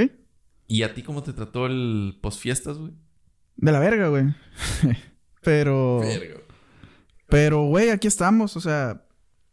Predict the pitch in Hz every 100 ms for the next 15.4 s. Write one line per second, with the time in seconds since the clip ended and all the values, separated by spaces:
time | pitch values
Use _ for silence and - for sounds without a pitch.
0 | _ - - 160 156 170 160 - 135 120
1 | - _ - 147 131 127 - 151 135 160
2 | 143 - 113 117 - - _ _ _ _
3 | _ _ _ - 107 113 113 120 123 143
4 | 110 - _ 135 - 120 113 110 - 147
5 | - 120 143 143 - - 117 110 - _
6 | _ _ 135 139 123 113 131 151 131 160
7 | 170 185 233 233 294 - 170 127 - -
8 | 147 101 107 113 113 - 78 82 - 113
9 | 123 117 104 - - - _ - - _
10 | _ _ - 175 185 170 165 151 160 117
11 | - - - - 190 220 220 190 208 208
12 | 110 - 101 107 123 107 - 107 107 90
13 | - 85 107 98 95 - 131 139 - 156
14 | 170 131 - 175 - 123 123 131 110 90
15 | 202 175 113